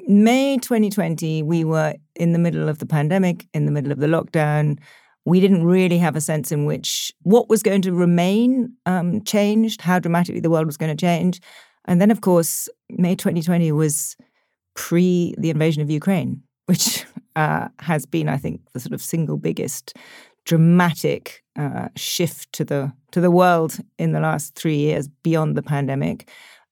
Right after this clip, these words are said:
because it's had a number of sort of ancillary knock-on effects, and we can talk about them. But one was it's, it's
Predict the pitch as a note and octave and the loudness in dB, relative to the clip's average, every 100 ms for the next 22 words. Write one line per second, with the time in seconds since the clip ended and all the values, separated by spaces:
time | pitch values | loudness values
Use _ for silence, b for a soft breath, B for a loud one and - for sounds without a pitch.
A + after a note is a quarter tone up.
0 | - A3 A#3+ C4+ B3 A#3 - _ F#3+ - | 0 2 4 2 2 -2 -4 _ -4 -2
1 | G3 A3 G#3 G3 G#3 A#3+ F3+ E3+ D#3+ D3+ | 0 2 2 4 4 4 2 0 0 -4
2 | - b b _ - D#3 F3+ G#3 F3+ E3+ | -14 b b _ -2 0 2 2 2 2
3 | F#3 B3 C#3 C#3 - - C#3 D3+ D#3+ E3 | 2 0 -2 -2 -4 -6 -6 -4 -4 -4
4 | D3 - C#3+ C#3+ D3+ E3+ E3+ D3+ D#3 - | -6 -4 -4 -2 0 2 2 0 -4 -8
5 | - D#3+ E3 | -6 -6 -6